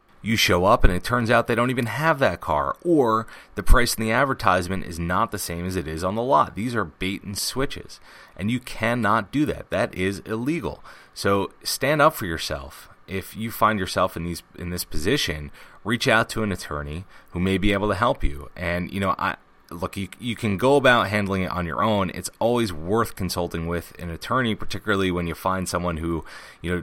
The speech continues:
doesn't have a consult fee. Then you're, you know, you're not losing anything except a little bit of time. Uh, but if you've been taken advantage of,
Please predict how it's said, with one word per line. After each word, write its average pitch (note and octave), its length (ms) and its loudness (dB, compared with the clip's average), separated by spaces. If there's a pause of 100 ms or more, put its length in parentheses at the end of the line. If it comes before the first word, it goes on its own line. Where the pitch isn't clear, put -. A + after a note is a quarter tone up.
(120)
doesn't G#2 280 0
have F#2 200 -2
a E2 60 -4
consult F#2+ 580 0
fee. C#2+ 340 -10 (360)
Then A2 360 2
you're, F#2 420 -2 (540)
you F#2 100 -6
know, D2 180 -6 (120)
you're G2 200 -2
not B2 180 4
losing G#2 380 4
anything D#2 440 -4
except - 460 -2
a F#2 80 -4
little F#2+ 160 0
bit E2+ 140 -4
of D#2+ 160 -4
time. D#2 560 2 (500)
Uh, E2 80 0
but F2 160 -2
if - 140 -6
you've C3 100 0
been G#2 140 0
taken G#2 320 -2
advantage F2+ 520 0
of, C#2+ 440 -4